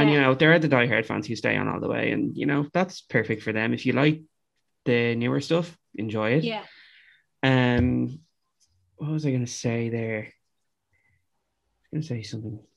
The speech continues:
Speaker 1: Yeah, it's just slipped out of my mind. Uh, well, I had this written in my notes. Um, so there seems to be a recurring theme with the revolving doors of members leaving and coming back and leaving and coming back.
Speaker 2: Come back, yeah.
Speaker 1: Um,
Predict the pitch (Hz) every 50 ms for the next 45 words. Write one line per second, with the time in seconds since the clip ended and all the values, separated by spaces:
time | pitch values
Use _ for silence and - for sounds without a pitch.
0 | _ _ _ _ _ _ _ _ _ _ _ _ _ _ _ _ _ _ - 113
1 | 101 101 104 - 104 - 107 107 113 113 110 110 110 110 110 113 123 - - -
2 | - - - - - _ _ _ - 120 117 101 - - 123 113 110 117 127 123
3 | 123 120 120 123 - - 113 117 113 113 110 113 110 - - - _ 123 120 117
4 | 117 113 - - 131 120 120 123 120 - - 131 143 156 156 160 - 165 135 -
5 | - - 165 139 120 104 - 120 123 120 - - 120 117 - 131 127 135 135 135
6 | 131 131 - 123 120 123 123 117 113 117 123 - _ - 120 110 110 107 107 107
7 | - - - - _ _ _ _ - 123 123 110 143 127 131 131 143 147 139 123
8 | 127 127 123 123 123 120 120 120 120 - 120 113 107 - - - - 120 123 120
9 | 113 113 110 113 110 113 - 120 117 117 117 113 113 117 113 110 110 110 123 123
10 | 117 113 113 113 117 117 139 - - - _ _ 117 113 110 110 113 110 107 110
11 | 110 110 107 104 104 104 - - - _ _ _ - - 98 98 104 101 113 143
12 | 175 175 - - - - 240 226 220 214 214 214 208 208 - _ _ _ - -
13 | 240 226 - 123 120 117 117 117 117 117 117 113 113 113 113 123 135